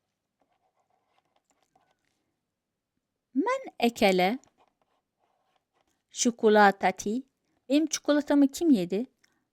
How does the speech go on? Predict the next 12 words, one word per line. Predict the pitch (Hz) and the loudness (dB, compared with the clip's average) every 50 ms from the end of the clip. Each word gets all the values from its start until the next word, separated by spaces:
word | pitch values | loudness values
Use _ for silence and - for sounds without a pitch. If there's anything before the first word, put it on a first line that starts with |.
| _ - | _ -10
Men | 220 233 269 320 370 381 | -4 0 2 2 2 2
şeribe | 349 - - - 285 254 233 226 208 208 202 196 190 | 0 -2 0 2 2 2 2 2 2 0 0 0 0
asir | - 180 202 196 - - 226 214 214 208 208 208 202 196 - _ _ - | -2 -2 -4 -6 -6 -4 -2 -2 -2 -2 -2 -2 -4 -6 -8 _ _ -12
burtukali? | 202 196 - - 196 - - - 190 180 175 170 180 190 220 233 _ _ _ _ _ _ _ _ _ _ _ _ _ - | -12 -10 -10 -10 -10 -8 -6 -4 -2 -2 -2 -2 -4 -6 -10 -14 _ _ _ _ _ _ _ _ _ _ _ _ _ -12
Asir | 190 - - 220 208 202 190 196 185 180 | -12 -8 -4 -2 -2 -2 -2 -2 -6 -8
burtukal. | 196 180 - - 185 - - - 175 170 175 196 262 - _ _ _ _ _ _ _ _ _ _ _ _ _ _ _ _ _ | -10 -14 -14 -14 -16 -14 -10 -8 -6 -4 -4 -4 -6 -8 _ _ _ _ _ _ _ _ _ _ _ _ _ _ _ _ _
Portakal | - 214 214 - 226 226 - 240 254 | -10 -8 -6 -6 -6 0 2 2 2
suyunu | 269 - - - 302 277 262 233 | 2 0 -2 0 2 2 2 2
kim | 233 - - 277 285 | 0 0 0 2 4
içti? | 294 262 - - - - 185 175 196 262 - _ _ _ _ _ _ _ _ _ _ _ _ _ _ _ _ _ _ _ _ _ _ _ _ _ _ _ _ _ _ _ _ _ _ _ _ _ _ _ _ _ _ _ _ _ _ _ _ _ _ _ _ _ _ _ _ _ _ _ _ _ _ _ _ _ _ _ _ _ _ _ _ _ _ _ _ _ _ _ _ _ _ _ _ _ _ | 4 4 2 -4 -12 -8 -8 -6 -6 -8 -10 _ _ _ _ _ _ _ _ _ _ _ _ _ _ _ _ _ _ _ _ _ _ _ _ _ _ _ _ _ _ _ _ _ _ _ _ _ _ _ _ _ _ _ _ _ _ _ _ _ _ _ _ _ _ _ _ _ _ _ _ _ _ _ _ _ _ _ _ _ _ _ _ _ _ _ _ _ _ _ _ _ _ _ _ _ _
Men | - 247 262 294 330 349 349 | -2 2 4 4 4 4 2
yarif? | 320 302 294 285 262 247 233 240 240 254 - - _ | 2 2 2 4 4 4 4 2 0 -2 -4 -10 _